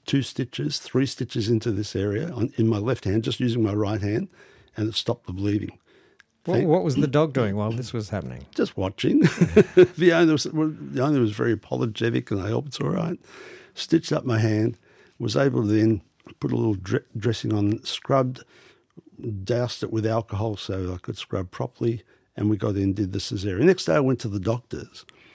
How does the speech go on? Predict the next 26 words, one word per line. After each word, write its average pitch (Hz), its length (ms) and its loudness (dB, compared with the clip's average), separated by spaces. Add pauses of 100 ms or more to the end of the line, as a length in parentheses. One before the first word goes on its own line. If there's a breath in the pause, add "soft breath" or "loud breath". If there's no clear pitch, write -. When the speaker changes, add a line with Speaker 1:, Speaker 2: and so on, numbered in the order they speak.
(200 loud breath)
Speaker 1:
and 120 360 2
this 196 140 -6
is 269 140 0
early 151 260 2
in 131 60 6
my 110 120 4
career. 113 320 2
Speaker 2:
So 151 140 0
hang 160 140 2
on, 147 100 0
so 120 100 -2
you 160 120 2
did 151 260 0
the 147 60 0
cesarean 123 600 2
with 110 260 -4 (100)
stitches 139 480 -4
you'd 110 140 -2
just 120 200 -8
put 123 140 -2
in 107 100 -2
your 104 100 -2
own 95 140 -2
hand? 85 340 -8
Speaker 1:
Correct, - 500 -2 (120)
but, 113 240 0